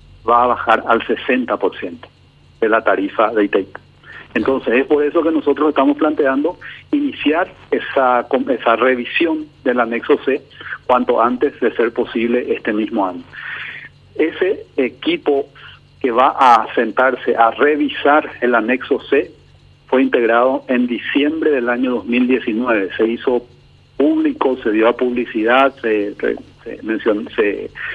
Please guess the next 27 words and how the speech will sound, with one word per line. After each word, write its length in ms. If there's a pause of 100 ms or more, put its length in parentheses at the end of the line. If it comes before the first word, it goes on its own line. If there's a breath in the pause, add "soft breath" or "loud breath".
(160 loud breath)
envió 300
a 40
todos 240
los 160
medios, 540
por 220
todas 240
las 180
vías, 320 (540 soft breath)
pero 200
hasta 180
ahora 320
hay, 300
hay, 420 (240)
hay 140
mucha 240
gente 320
que, 220
que 100
no 120
está 120
al 120
tanto. 400 (260)
Entonces, 400
si 80
te 100
parece, 520